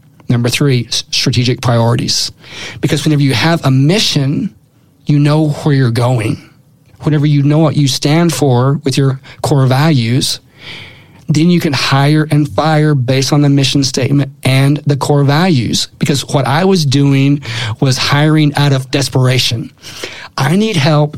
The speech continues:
and they need a job. Hey, it's a match made in heaven. This is perfect. And then they don't work as hard as you do. They don't do the job as well as, or even close to how you would do it.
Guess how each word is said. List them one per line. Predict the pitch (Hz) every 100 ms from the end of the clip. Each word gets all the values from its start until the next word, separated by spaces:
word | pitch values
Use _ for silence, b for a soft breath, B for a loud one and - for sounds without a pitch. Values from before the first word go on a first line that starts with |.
| -
and | 135 131
they | - 113 143 151
need | 147 135
a |
job. | 131 131 113 101 101 - -
Hey, | 220
it's | 190 156 147
a |
match | 139 156 190 -
made | 190 185
in |
heaven. | 175 226 247 139 - -
This | 160
is | 202
perfect. | 190 - 277 - 127 - B B B B
And | 165 156 156 -
then | 160
they | 196
don't | 185 180
work | 170 160
as | 156
hard | - 151 147
as | 139 120 - _ _
you | 131 135 147
do. | 127 104 - _ B B B B _ _
They | - 151
don't | 165 160
do | 156
the | 156
job | 131 156 175 143
as | 135
well | 120 131 127
as, | 123 117 - _ -
or | 135 123 113 -
even | 143 131 120
close | - 180 208 185
to | 147
how | 127 131 120
you | 190 139
would | 139 135
do | 160 214
it. | - -